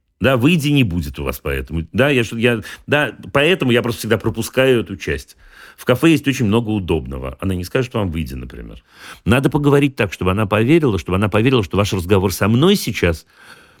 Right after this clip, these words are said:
происходит не потому, что вы жалуетесь у нее за спиной, ну, кому-то, дядьке, да? Потому что действительно вы ищете выхода, потому что вы понимаете, возможно, не знаю, понимаете или нет,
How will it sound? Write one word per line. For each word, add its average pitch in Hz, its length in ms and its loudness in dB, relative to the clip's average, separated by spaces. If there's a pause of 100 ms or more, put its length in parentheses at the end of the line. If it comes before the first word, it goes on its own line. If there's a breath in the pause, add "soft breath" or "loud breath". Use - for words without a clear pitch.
(140 soft breath)
происходит 110 400 4
не 170 180 4
потому, 156 260 0
что 104 140 0
вы 104 80 4
жалуетесь 90 560 2
у 95 40 0
нее 87 220 2
за 82 120 -2
спиной, 90 560 -2 (160)
ну, 82 400 -4
кому-то, - 480 -2 (420)
дядьке, 82 400 -6 (180)
да? 156 280 0 (400)
Потому 85 180 -4
что - 120 -10
действительно 139 480 0
вы 98 140 0
ищете 107 420 -2
выхода, 101 380 -2
потому 92 240 -2
что 92 180 0
вы 85 180 2
понимаете, 113 680 2
возможно, 101 680 2
не 80 140 -2
знаю, 95 180 2
понимаете 64 480 -8
или 60 60 -8
нет, 58 180 -10